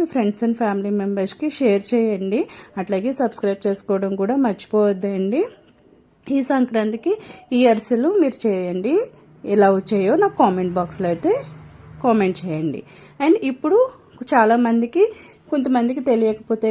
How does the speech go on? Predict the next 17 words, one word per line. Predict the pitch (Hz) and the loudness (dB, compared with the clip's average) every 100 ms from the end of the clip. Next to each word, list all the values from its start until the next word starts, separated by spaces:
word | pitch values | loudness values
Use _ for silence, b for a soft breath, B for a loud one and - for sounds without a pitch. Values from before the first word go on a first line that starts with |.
| 214 | 0
కనుక | 202 208 330 | -2 -2 -2
ఈ | 262 | -2
టిప్ | 214 - | -6 -2
అయితే | 208 247 247 | -2 -2 -2
ఫాలో | 233 190 202 196 | 0 2 2 0
అవ్వండి. | 190 190 220 415 453 262 | -2 -2 0 0 -2 -2
అరిసెలు | 208 233 277 262 254 | -2 0 -2 0 0
ఎట్లా | 202 202 214 | 0 -2 -2
స్టోర్ | - 226 202 214 | -2 0 0 0
చేసుకోవాలనేది | 208 - 214 202 196 185 180 214 466 B B B 240 | -2 -2 -2 0 0 -2 -2 -2 -2 B B B -4
ఇట్లా | 254 262 277 | 0 2 2
ఒక | 269 233 226 392 523 349 | 2 0 0 -2 -4 0
డబ్బాలో | 220 196 214 220 285 330 | 0 2 0 0 -2 -2
కింద | 269 233 247 254 | 0 2 0 -2
ప్లేట్ | 247 214 233 | 0 0 -2
అయితే | 226 233 233 | -4 -4 -4
పెట్టుకొని | 214 - - 208 294 | -6 -6 -4 -2 0